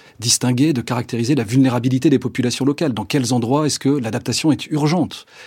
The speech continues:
Pour quel type de population l'adaptation est urgente ? Donc il faut travailler à cette échelle-là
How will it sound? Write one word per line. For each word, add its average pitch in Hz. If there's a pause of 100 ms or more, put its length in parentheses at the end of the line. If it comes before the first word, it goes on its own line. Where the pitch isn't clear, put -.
(140)
Pour -
quel 127
type 143
de 120
population 120
l'adaptation 113
est 123
urgente ? 98
Donc 104
il -
faut 147
travailler 143
à 139
cette -
échelle-là 120